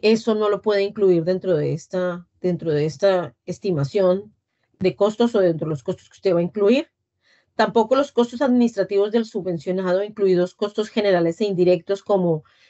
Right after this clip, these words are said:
los suministros de oficina, alquileres,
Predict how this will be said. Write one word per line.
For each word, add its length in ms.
los 140
suministros 500
de 100
oficina, 920
alquileres, 1080